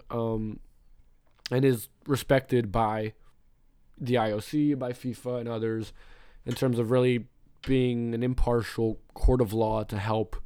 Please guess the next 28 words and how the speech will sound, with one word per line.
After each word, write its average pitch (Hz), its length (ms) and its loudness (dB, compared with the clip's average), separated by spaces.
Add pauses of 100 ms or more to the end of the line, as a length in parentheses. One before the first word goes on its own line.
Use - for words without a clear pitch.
(460)
some 131 260 2
of 123 80 4
the, 120 200 2 (220)
regulate 135 440 4
some 123 180 -2
of 117 60 0
these 120 320 -2 (880)
things 110 400 2
that 113 320 0
are 113 260 0
otherwise 113 680 -2 (540)
very 127 280 0
much 120 340 -4
complex 139 600 -2
and 127 160 -8
can 123 160 -8
be 113 280 -2
very 107 300 -4
disputed. 110 560 -8 (1200)
So 127 160 0
Serbia, 170 480 4 (500)
very 143 520 4 (100)
unhappy 123 580 2
with 110 460 0 (500)
uefa 127 360 6
accepting 110 380 -2
Kosovo's 110 420 2
application 135 680 0